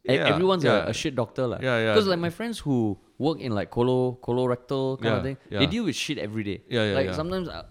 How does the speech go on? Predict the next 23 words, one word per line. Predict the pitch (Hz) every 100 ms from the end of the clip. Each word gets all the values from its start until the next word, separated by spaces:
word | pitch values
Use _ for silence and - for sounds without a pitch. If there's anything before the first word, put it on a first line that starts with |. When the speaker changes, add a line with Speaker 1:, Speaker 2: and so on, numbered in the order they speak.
| -
Speaker 1:
I |
was | 147
just | 180
talking | 165 170
to |
one | 135 143
of | 143
them |
the | 120
other | 120
day. | 117 117
They | - 120
s-, | 127 - - - -
they | 180
see, | 226
like, | 160 - -
thirty | 170 175 185
samples | 147 139 151 127
of | 104
shit | - 131 71
a |
day. | 90 87
Speaker 2:
Yeah. | 95 87